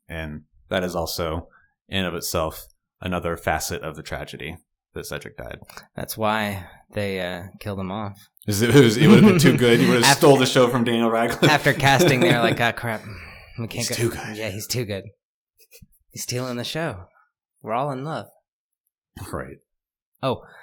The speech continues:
Speaker 2: I, this, this isn't really, like, super important for this book, but I think that it's cool that, uh, McGonagall is kind of like the Raven, like a Ravenclaw.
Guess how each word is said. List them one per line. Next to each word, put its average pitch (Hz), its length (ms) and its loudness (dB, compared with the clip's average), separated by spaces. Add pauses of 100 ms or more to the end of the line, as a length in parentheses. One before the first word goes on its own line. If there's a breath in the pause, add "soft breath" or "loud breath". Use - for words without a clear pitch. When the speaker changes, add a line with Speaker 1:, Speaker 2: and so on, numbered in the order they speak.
(160 loud breath)
Speaker 2:
I, 127 380 -2 (760)
this, 143 260 -4
this 131 200 -4
isn't 113 240 -6
really, 107 220 -4
like, 104 220 -4
super 107 360 -4
important 101 380 -6
for 107 80 -10
this 110 180 -6
book, 104 180 -8
but 113 100 -6
I 110 80 0
think 139 240 -4
that 120 140 0
it's - 320 -10 (260)
cool 110 340 -4
that, 98 260 -4 (640 soft breath)
uh, 92 200 -6 (120)
McGonagall 104 840 -2
is 104 140 -6
kind 104 200 -4
of 98 100 -8
like 101 360 -4
the 98 140 -4
Raven, 101 460 -4 (140)
like 101 180 -6
a 101 40 -6
Ravenclaw. 101 840 -2